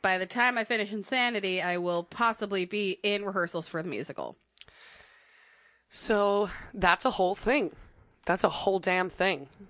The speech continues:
Speaker 1: So if you hear from me by June eleventh, which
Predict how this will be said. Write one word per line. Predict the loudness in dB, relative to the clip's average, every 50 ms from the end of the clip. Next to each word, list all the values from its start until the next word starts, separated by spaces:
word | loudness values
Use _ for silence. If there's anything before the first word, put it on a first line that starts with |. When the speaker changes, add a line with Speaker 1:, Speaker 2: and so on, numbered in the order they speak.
| -20
Speaker 1:
So | -14 -4 -2 -2 -2
if | 0 -2
you | -2 -2 -2
hear | 0 0 0 0 0
from | 0 -2 -2 -2 0
me | 0 0 0 0
by | -2 -2 -2 -2 -2 -2
June | -4 -4 -2 -2 0 0
eleventh, | 0 0 0 -2 -2 -4 -8 -12 -14 _ _ -20 _ -20 _ _ _ _ _ _ _ _ _ _ _ _
which | -4 -2 -2 -2 -4 -8 -8 -8 -8